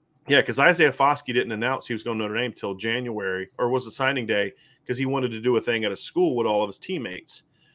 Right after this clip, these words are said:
But he signed. He actually signed with Notre Dame in December. But unlike the Eddie, Eddie Vanderdoe situation, they actually waited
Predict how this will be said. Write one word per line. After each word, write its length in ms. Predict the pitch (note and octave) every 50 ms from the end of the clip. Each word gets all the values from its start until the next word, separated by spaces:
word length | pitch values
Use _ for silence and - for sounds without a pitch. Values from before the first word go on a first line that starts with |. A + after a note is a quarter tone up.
| _ _ _
But 100 | - A2
he 140 | C3+ F3+ E3+
signed. 360 | - - E3 E3 F#3 D#3+ C#3+
He 60 | D3+
actually 200 | C3+ - - C3
signed 260 | - - E3 E3 F#3 E3+
with 80 | D3
Notre 140 | C#3 C3 B2
Dame 120 | B2 A#2+
in 40 | A2
December. 400 | G2+ F#2+ - E3 E3+ D3+ A2+ G2+
But 160 | F#2 G#2 G#2 - _ _ _ _
unlike 320 | - B2+ C3+ C3+ B2+ A#2 -
the 80 | A2 G#2+
Eddie, 340 | A#2+ A#2 A#2 A2 G#2+ A#2 - - -
Eddie 240 | A2+ A#2+ A#2+ A#2 G#2
Vanderdoe 460 | G#2+ A#2 C3 C3+ A#2 G#2 G#2+ G2 F#2
situation, 520 | - G#2+ G2 - G2+ G2+ G2 F#2+ - -
they 60 | G#2+
actually 220 | G#2 G2 - G2+ F#2+
waited 460 | F#2 G2+ G#2+ A#2+ A#2 G2 F#2+ F#2 -